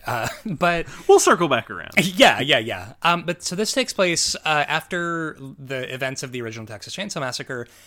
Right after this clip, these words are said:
Speaker 1: and for whatever fucking reason, um, Leatherface is no longer living with the Sawyer family, and he just, like, I guess kept walking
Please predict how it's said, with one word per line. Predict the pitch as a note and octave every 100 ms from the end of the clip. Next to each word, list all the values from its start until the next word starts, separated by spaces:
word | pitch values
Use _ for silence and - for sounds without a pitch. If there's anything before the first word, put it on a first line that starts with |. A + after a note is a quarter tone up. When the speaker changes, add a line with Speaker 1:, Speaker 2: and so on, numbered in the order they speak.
| - _
Speaker 1:
and | E3+ E3+ -
for | E3
whatever | E3 G3 A3+ B3+
fucking | - - - F#3+ G3 - G3+ F3
reason, | D3+ E3+ D#3+ G#2+ F#2 G2 G#2 _ _ _ -
um, | C#3 A#2+ A#2+
Leatherface | D3 D3+ D#3+ D#3+ E3 D3+ D3
is | A#2+
no | C3 D3 D#3
longer | D#3 D#3 D3 D3 C#3+ C#3 C3+ B2+ B2+ -
living | C3+ B2 B2 C3+ B2 B2+ A#2
with | A2+ - -
the | A2 A2 G2+
Sawyer | - - A3 C4 E3
family, | - C#3 A2+ A2 G#2+ G#2+ G#2+ A2 _ _ _ _
and | C#3 C3
he | - C#3+
just, | C3 - -
like, | C3+ A#2 D3+
I | C#3
guess | D3 D#3 -
kept | - - C#3 -
walking | C#3 A2+ A#2+ C3 - A3 A#3 B3